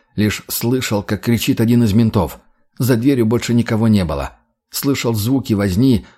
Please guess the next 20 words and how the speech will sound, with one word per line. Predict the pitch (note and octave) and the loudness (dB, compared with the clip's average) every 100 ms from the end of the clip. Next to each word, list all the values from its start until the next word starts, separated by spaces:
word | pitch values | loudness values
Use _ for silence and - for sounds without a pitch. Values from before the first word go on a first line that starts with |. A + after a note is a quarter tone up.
| _ - | _ -4
удары | G2+ B2+ B2+ A2+ | 0 0 0 -4
с | - | -2
треском | A2+ A#2+ - A#2+ | 0 0 0 0
рвущейся | A2 A2+ - G#2 G#2 | 2 2 0 -2 -4
ткани. | - A#2 F#2+ D#2 B1+ - _ _ _ _ - | -4 -2 -2 -2 -8 -14 _ _ _ _ -6
Когда | A2 G2 G#2+ | -2 0 0
вопль | A2+ G#2+ | 0 0
за | F#2+ G2+ | -2 -2
дверью | F#2 A2 G2+ G2 | 0 0 0 -2
затих, | G2 F2+ C#3 A#2 - - - | -4 -4 -2 -2 -4 -12 -4
превратившись | G#2+ G2 G2 A#2 G2+ G#2 | -2 -2 -4 -4 -4 -6
в | - | -2
невнятное | G#2+ G#2+ G#2+ - G2+ F#2+ | 2 4 2 0 -2 0
бульканье, | G2 G2 F2+ F2 D#2 C#2+ - _ _ | 0 -2 -2 -4 -4 -8 -16 _ _
Андрей | G#2 G#2+ C#3 | -2 0 0
отошёл | C3+ B2+ C#3 | 0 -2 0
ещё | C3+ B2+ - A2+ | 2 0 0 0
дальше | G#2+ A2+ - G#2+ | 0 -2 -2 0
внутрь | G2+ A2 G#2 | 0 0 -2
камеры. | F#2+ C3+ B2+ G#2+ F2 | -4 -2 0 2 0